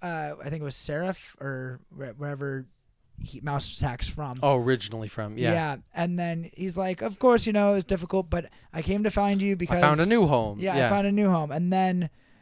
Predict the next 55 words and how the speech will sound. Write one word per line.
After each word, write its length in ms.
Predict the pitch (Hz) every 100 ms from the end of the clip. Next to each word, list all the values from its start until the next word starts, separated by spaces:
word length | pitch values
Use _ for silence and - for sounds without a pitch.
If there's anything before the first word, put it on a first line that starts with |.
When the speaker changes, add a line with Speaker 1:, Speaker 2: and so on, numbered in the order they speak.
| _ _ _ _
Speaker 1:
she's 240 | - 196
like, 160 | 190 170
"Do 80 | 185
you 80 | 196
miss 160 | 185
the 100 | 180
winters?" 520 | 165 175 214 214 202
And 140 | - 160
he's 140 | 170
like, 160 | 160 147
"Of 100 | 151
course, 360 | - 165 143
I 60 | 151
miss 160 | 165 147
them 200 | 175 160
dearly. 420 | 160 165 143 135
I, 100 | 143
I 100 | 139
missed 260 | 170 175 -
them 100 | 165
so 300 | 139 190 185
much 420 | 165 135 - - - - _
when 120 | 151
I 120 | 156 147
was 240 | 143 139
in 160 | 151 117
Speaker 2:
Yeah. 320 | 131 120 107
Speaker 1:
Sintra." 220 | - 113 - - - -
Speaker 2:
Y-, 80 | 123
Speaker 1:
And 180 | 175 170
Speaker 2:
"You 120 | 214
hated 340 | 165 208 175 139
the 80 | 139
cold. 320 | - 113 113
You've 140 | 98
got 180 | - 156
a 40 | 165
bad 380 | 156 143 151
knee," 340 | 170 208 156 127
right? 240 | 139 165
Like, 160 | - 240
Speaker 1:
<laughs> 200 | 220 -
Yeah. 120 | 220 -
Speaker 2:
which 180 | 165
Speaker 1:
"You 60 | 180
Speaker 2:
I 40 |
Speaker 1:
have 140 | 170 330
Speaker 2:
loved. 300 | 320 330 -
Speaker 1:
arthritis." 560 | 381 381 370 294 - 180
Speaker 2:
Yeah. 220 | 180 147
Speaker 1:
Yeah. 200 | 190 151 - - - - - - -
And 200 | 214 214
then 440 | 208 202 185 - - - - _ -
he's 200 | - 190
like, 180 | 170